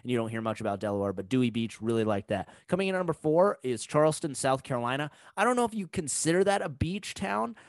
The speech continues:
but, like, it's on the coast there. It's, like, there's a lot of, like, sailboats, and it's very scenic, lively, amazing downtown area.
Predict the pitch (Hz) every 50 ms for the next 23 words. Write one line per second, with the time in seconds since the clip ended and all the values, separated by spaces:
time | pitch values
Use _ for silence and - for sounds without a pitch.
0 | - _ - 151 143 143 135 123 123 113 - - 151 165 175 185 185 175 - -
1 | - 165 175 170 165 - - 175 170 165 170 170 165 156 - - 123 113 110 -
2 | - 127 107 101 98 - - _ - 120 123 113 117 120 123 135 147 156 151 127
3 | 107 104 - - - - 131 120 147 151 151 139 156 156 156 160 170 - - 135
4 | 113 110 - - 131 123 117 107 - - - - 131 127 139 143 151 151 151 -
5 | - - - - - - 107 107 113 120 123 139 143 143 143 151 151 151 151 -
6 | 117 120 117 120 123 135 135 135 135 131 120 127 127 127 120 - - 127 127 127
7 | 127 127 123 127 127 127 127 123